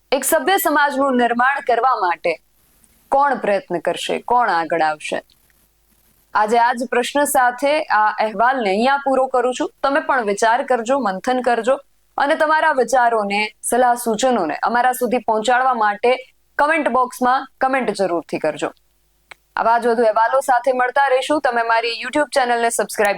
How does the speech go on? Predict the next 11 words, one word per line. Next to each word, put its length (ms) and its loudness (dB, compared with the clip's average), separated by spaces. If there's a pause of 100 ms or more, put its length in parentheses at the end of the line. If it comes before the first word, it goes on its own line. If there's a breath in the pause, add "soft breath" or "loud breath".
કરવાનું 400 -2 (280)
અને 180 0
અમને 140 2
Facebook 460 -2
અને 120 0
Instagram 520 -2
પર 80 2
ફોલો 320 0
કરવાનું 380 0
ભૂલશો 360 -2
નહીં. 200 0